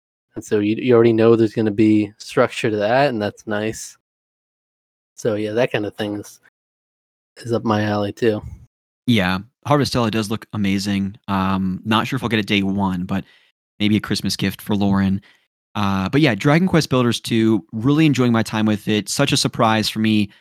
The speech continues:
Speaker 2: uh, this year. I know it didn't come out this year, but it's really my first time sinking my teeth into the series. So happy with that. And I'm just happy that Dragon Quest has as many spin-offs as they do, but ones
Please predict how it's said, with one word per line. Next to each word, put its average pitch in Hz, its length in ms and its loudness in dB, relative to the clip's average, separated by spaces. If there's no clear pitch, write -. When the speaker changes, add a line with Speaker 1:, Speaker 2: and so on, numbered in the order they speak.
Speaker 2:
uh, 104 300 0
this 107 320 0
year. 104 200 2
I 101 60 2
know 113 180 4
it 110 100 -4
didn't 110 160 -2
come 104 180 -4
out 101 180 -4
this - 220 -4
year, 98 200 0
but 98 220 -2
it's - 160 -6
really 120 100 4
my 107 120 2
first 110 320 -2
time 104 500 0
sinking - 300 -4
my 98 120 0
teeth 101 380 -4
into 101 140 -2
the 98 100 -4
series. 98 500 -2
So 98 280 -4
happy 185 300 0
with 151 220 4
that. 123 300 0
And 156 80 0
I'm 262 80 2
just 381 140 -4
happy 175 300 -2
that 143 160 2
Dragon 113 360 0
Quest 107 460 -2
has 107 600 -2
as 110 100 -4
many 185 200 2
spin-offs 131 580 -2
as 113 180 -2
they 110 140 -2
do, 104 540 2
but 127 140 -2
ones 123 640 0